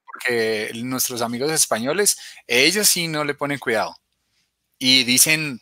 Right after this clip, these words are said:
Tableau o Tableau o le ponen el acento que uno no, no espera. Entonces, eh, yo, con Power B I su-, sucede lo, lo mismo. Power B I, Power B I,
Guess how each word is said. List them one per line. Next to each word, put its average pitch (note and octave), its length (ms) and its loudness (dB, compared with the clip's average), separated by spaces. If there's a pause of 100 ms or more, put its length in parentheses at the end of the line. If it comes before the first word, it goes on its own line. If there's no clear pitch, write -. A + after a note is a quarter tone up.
(100)
Tableau C#3 600 4 (720)
o A2+ 720 -2
Tableau F#3 720 2
o B2+ 220 0
le A#2+ 120 0
ponen D3 320 -2
el F3+ 120 4
acento B2+ 360 0
que - 140 -8
uno C#3 180 -4
no, D3 260 -2
no C3 180 -6
espera. A2 440 -2 (280)
Entonces, A#2+ 640 0
eh, A2+ 280 -10
yo, B2 300 -6 (340)
con B2+ 220 -4
Power C3+ 300 2
B C3+ 180 4
I C#3 60 0
su-, C3 260 -6
sucede A#2 400 -2
lo, A#2+ 240 -4
lo G#2+ 160 -12
mismo. G#2+ 300 -8
Power G#2+ 320 -4
B B2 80 -6
I, C#3+ 240 -2
Power G#2 320 -6
B G2+ 80 -12
I, C3+ 400 2